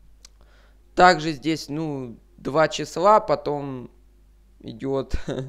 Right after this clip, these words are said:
<laughs> э, первое копируем, вычитаем из первого второе.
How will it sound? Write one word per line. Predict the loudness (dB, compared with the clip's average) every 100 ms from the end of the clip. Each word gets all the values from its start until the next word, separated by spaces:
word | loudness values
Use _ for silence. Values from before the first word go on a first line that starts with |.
| -14 -20
<laughs> | -20 -20 _ _ _ -12
э, | -6 -4 -2 -6 -10 _ _ _ _ _ _ _ -6 -4 -6 -2
первое | 2 4 6 4 4
копируем, | 0 -4 -2 -2 0 0 -2 -4 -8 -12 -14 -18 -20 -20 -18 -18 -20 _
вычитаем | -10 -6 -6 -6 -8 -2 2 2 0
из | -6
первого | -2 2 6 4
второе. | 4 2 4 4 4 4 2